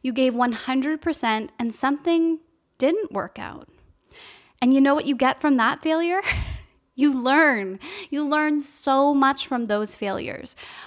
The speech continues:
Or maybe for you, it's not about your relationship. Maybe it's your business idea. Maybe you have an idea in your mind for something you want to create in your work,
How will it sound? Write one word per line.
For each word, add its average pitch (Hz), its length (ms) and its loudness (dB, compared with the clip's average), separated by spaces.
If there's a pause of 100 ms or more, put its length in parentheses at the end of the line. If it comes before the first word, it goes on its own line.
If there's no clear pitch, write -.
(160)
Or 277 80 4
maybe 320 240 6
for 403 120 -2
you, 403 160 2
it's - 140 -2
not 311 220 4
about 320 200 0
your 214 120 -6
relationship. 190 480 -8
Maybe 233 240 -2
it's 302 160 -2
your 320 140 -2
business 262 460 0
idea. 214 460 -10 (480)
Maybe 254 160 0
you 285 80 2
have 269 220 0
an 277 80 0
idea 247 480 0
in 240 160 -4
your 247 80 -2
mind 233 440 -2
for - 140 -10
something 226 340 -6
you 226 120 -2
want 233 160 -2
to 226 40 -8
create 240 640 -2
in 226 160 -4
your 226 160 -2
work, 233 600 -2